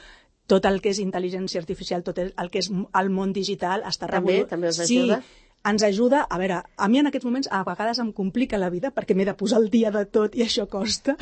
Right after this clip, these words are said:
Speaker 1: <laughs> i són hores, però, eh, evidentment sí, perquè tot el que és la gestió de dades d'un munt de, de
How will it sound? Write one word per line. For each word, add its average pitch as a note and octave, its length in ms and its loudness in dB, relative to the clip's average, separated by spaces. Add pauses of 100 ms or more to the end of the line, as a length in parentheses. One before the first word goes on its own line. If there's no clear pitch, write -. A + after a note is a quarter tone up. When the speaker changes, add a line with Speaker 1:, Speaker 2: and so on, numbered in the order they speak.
(140)
Speaker 1:
<laughs> - 220 -2
i B3 40 8
són A3+ 300 4
hores, G#3 340 -2 (320)
però, B3 380 4 (180)
eh, G3 320 2 (140)
evidentment G3 480 -2
sí, A3 240 -4
perquè F3 240 -2
tot F#3+ 180 -6
el F#3+ 80 -12
que G3+ 80 -2
és - 80 -2 (320)
la G#3 160 2
gestió G#3 320 -2
de G3+ 80 0
dades G3 400 -2
d'un F#3 160 0
munt F#3+ 220 -4
de, F#3 80 -6 (320)
de F#3 240 0